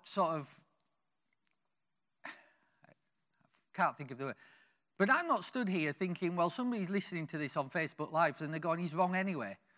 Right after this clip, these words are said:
That's how we should feel.'" Well, no, I think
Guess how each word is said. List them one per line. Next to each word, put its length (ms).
That's 220
how 180
we 120
should 280
feel.'" 340
Well, 500
no, 200
I 180
think 300